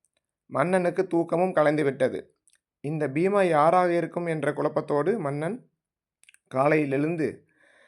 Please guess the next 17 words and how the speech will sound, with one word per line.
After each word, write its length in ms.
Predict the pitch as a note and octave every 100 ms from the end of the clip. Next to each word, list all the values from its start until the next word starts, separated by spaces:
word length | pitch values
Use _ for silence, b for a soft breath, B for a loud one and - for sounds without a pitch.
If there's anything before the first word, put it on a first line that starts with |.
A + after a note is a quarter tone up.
| b
வேலையாட்களை 640 | C#3 F#3+ G3+ F#3 E3 D#3+
அனுப்பி 460 | C#3+ D3+ D3 F3 A2+
தன்னுடைய 360 | C3+ D3+ D#3
நாட்டில் 340 | D3 D3+ F3+ D#3
பீமா 400 | C#3+ E3 F3+ E3+
யார் 280 | C#3+ D3 E3
என்பதை 400 | C3+ C3+ C3 D#3+
விசாரித்து 460 | C#3+ E3+ D#3+ D#3
வர 160 | B2+ A#2
சொன்னான். 480 | A#2+ G#2 F#2 - _ _ _ _ _
கடைசியாக 600 | - C#3 F3 F3+ E3 D#3+
கண்டுபிடித்து 540 | E3 D3 D#3 D#3 C#3+ C#3+
விட்டார்கள். 500 | C3+ C3 A#2+ C3+ F#3+
மன்னனும் 440 | C#3 C#3 D#3 F3
அந்த 180 | D3+ C#3
இடத்திற்கு 360 | C3 D3 D3+ C#3+
சென்றார். 580 | C3 B2 C3 G3+ -